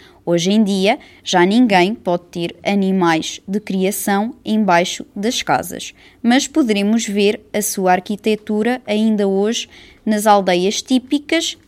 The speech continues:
e em algumas, eh, zonas mais antigas de cidades do norte do país. No Ribatejo, as casas são geralmente brancas com listas amarelas e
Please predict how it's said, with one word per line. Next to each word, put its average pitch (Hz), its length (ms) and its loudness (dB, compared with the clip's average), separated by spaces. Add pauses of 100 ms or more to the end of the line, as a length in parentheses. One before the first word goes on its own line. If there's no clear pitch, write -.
e 220 240 0
em 226 60 2
algumas, 226 600 0 (580)
eh, 208 200 2
zonas 226 640 2 (360)
mais 226 340 4
antigas 233 720 0 (220)
de 220 420 0
cidades 226 600 0
do 220 140 -2
norte 226 280 0
do 226 100 -4
país. - 580 -6 (760)
No 349 140 6
Ribatejo, 226 840 4 (120)
as 233 200 0
casas 175 580 0 (200)
são 202 300 -2
geralmente 233 720 2
brancas 226 680 0 (300)
com 277 240 6
listas 233 580 -2 (120)
amarelas 208 840 2 (600)
e 247 300 2